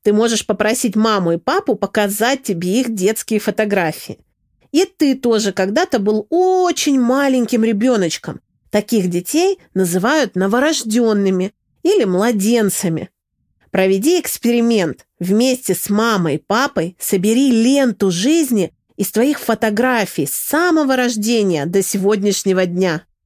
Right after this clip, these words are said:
Посмотри на фотографии. Как ты изменился? Чему научился за это время?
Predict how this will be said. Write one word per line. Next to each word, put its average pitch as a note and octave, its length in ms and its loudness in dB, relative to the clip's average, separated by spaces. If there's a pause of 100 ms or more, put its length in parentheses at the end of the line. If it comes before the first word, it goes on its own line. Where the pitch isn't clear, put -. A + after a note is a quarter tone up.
(180)
Посмотри A3 480 0
на F#4 100 2
фотографии. G#3 800 -2 (600)
Как F4 260 2
ты C#4+ 160 2
изменился? B3 800 0 (520)
Чему F3+ 280 0
научился C#4 720 0
за B3+ 100 2
это G#3+ 260 -2
время? G3+ 460 0